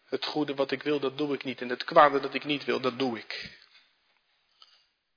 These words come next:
Maar biddend mag er een last van me afvallen.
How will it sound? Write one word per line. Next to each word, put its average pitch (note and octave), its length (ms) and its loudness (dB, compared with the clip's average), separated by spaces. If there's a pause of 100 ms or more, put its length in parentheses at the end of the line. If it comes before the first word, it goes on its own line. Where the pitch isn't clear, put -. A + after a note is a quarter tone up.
(140)
Maar B2 220 -8
biddend E3+ 680 2
mag D3+ 240 -2
er C3+ 100 0
een B2 180 -2
last E3 580 8
van C3 280 0
me B2 80 -4
afvallen. - 800 -4